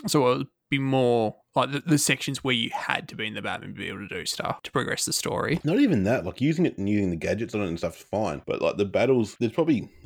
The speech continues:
Speaker 2: at least three battles they could, probably could have taken out of it, and the game would have been better for it 'cause it would have left, made the battles feel a little bit more fresh.
Speaker 1: Yeah, yeah, fair call,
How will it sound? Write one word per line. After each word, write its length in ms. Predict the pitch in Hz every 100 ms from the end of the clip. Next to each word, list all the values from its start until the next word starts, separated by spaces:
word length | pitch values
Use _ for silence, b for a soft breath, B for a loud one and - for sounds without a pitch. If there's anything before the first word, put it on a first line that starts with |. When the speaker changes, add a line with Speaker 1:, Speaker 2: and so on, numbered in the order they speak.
| -
Speaker 2:
at 80 |
least 400 | 92 104 101 -
three 220 | - 104 101
battles 340 | 92 92 90
they 80 | 90
could, 260 | - 104
probably 200 | - 92
could 140 | 92 95
have 80 | 80
taken 300 | 92 90 82
out 160 | 85
of 140 | 87 -
it, 160 | 110 -
and 80 | 92
the 40 |
game 300 | 85 87 87
would 120 | 82
have 220 | 87 82 _
been 180 | 92 87
better 200 | 85 80
for 280 | - 73 50
it 80 | - -
'cause 80 | -
it 60 |
would 100 | 92
have 140 | 90 87
left, 280 | 92 -
made 220 | 104 101 92
the 60 |
battles 280 | 82 87 90
feel 160 | - 92
a 40 |
little 140 | 90 82
bit 80 |
more 160 | 71 82
fresh. 400 | - 90 - - -
Speaker 1:
Yeah, 160 | 165 190 -
yeah, 120 | 185 -
fair 160 | - 254
call, 280 | - 156